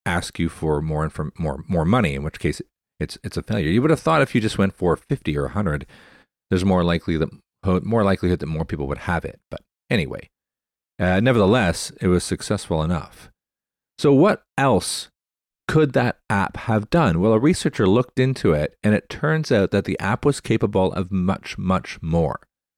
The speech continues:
One of those would be clickjacking. It was capable of overlaying different pages over top of other apps to trick you into handing over credentials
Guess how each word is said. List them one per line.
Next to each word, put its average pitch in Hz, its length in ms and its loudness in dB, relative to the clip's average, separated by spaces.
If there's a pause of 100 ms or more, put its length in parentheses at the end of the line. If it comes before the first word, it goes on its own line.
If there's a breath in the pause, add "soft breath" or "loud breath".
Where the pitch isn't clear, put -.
(600)
One 123 140 4
of 151 100 4
those 113 260 4
would 101 80 -6
be 110 160 0
clickjacking. - 640 -4 (300)
It 123 60 2
was 160 180 0
capable 196 440 0
of - 200 -4
overlaying 113 560 4
different 131 400 0
pages 104 440 2 (140)
over 143 240 4
top 147 340 -2
of 113 120 2
other 110 260 2
apps - 460 -6 (500)
to - 80 -4
trick - 380 0
you 127 140 6
into 110 200 0
handing 120 400 0
over 104 220 2
credentials 101 580 2